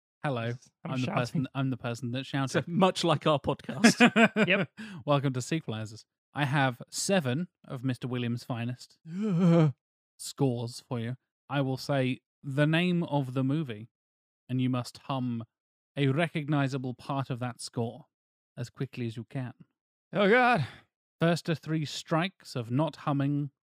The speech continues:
Speaker 1: the correct thing or humming the incorrect thing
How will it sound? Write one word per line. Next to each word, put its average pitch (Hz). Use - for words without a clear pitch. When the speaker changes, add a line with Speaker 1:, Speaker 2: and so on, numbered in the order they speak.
Speaker 1:
the 131
correct 131
thing 123
or 139
humming 156
the 151
incorrect 170
thing 120